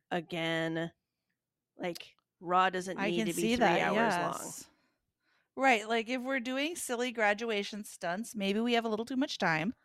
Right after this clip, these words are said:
Speaker 2: on our hands.
Speaker 1: Uh-huh, uh-huh.
Speaker 2: Um,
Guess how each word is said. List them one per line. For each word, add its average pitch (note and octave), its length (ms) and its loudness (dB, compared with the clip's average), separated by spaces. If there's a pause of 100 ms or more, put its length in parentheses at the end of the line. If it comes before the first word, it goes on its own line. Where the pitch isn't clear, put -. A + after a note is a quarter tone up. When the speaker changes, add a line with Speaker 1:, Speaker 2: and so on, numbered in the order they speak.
(520)
Speaker 2:
on F#3 100 0
our G#3+ 80 2
hands. D#3+ 360 2
Speaker 1:
Uh-huh, A3 200 0 (440)
uh-huh. E3+ 400 -4 (920)
Speaker 2:
Um, E3+ 600 2